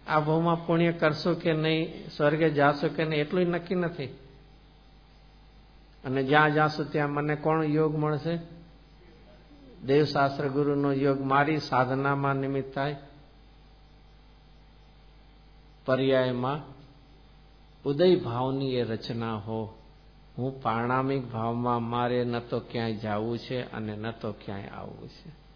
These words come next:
મારામાં કોઈ હલચલ નથી, અસ્થિરતાનું કંપન નથી, યોગ મારામાં નથી, કંપન વિપરીતતાને એની તો વાત છે.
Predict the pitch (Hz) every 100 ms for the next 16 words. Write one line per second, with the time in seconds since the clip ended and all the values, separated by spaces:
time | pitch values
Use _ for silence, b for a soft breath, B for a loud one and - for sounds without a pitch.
0 | - - - - - - b b b -
1 | - 110 117 127 135 143 143 143 - 139
2 | 147 151 - - - - 120 123 - 120
3 | 117 117 110 - 104 - - - - -
4 | - - - - - - - - - -
5 | - - - - - - - - - -
6 | - 127 - - 160 147 - 131 127 120
7 | - 107 110 - 123 110 101 - - 113
8 | - - - - - 117 117 139 170 185
9 | 196 156 120 113 123 143 156 143 123 -
10 | 151 120 - - 120 135 131 151 123 B
11 | B B B - - 120 131 135 151 151
12 | 147 143 143 139 143 143 151 139 135 131
13 | 143 165 127